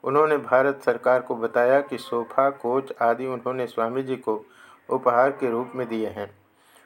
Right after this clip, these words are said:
उन्होंने इन वस्तुओं का अमेरिका में व्यवहार किया था,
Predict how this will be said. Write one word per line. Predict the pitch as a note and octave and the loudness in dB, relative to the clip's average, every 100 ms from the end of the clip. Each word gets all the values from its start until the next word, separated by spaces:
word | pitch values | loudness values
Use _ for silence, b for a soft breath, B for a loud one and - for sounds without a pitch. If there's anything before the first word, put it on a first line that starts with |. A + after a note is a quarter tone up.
| b | b
उन्होंने | C3 C#3 E3 D3+ | -2 0 2 2
इन | C#3 - | 0 -2
वस्तुओं | B2+ B2 - D3 | -6 -6 -2 -2
का | C#3 C#3 | 2 2
अमेरिका | - B2 A#2+ A#2 C3 C#3 | 2 -4 -4 -2 0 0
में | B2+ | 0
व्यवहार | A2 A#2 A2+ A#2 B2+ | -4 -4 0 4 4
किया | B2+ - A#2+ | 2 -2 0
था, | A2 - G#2 | 0 -2 -6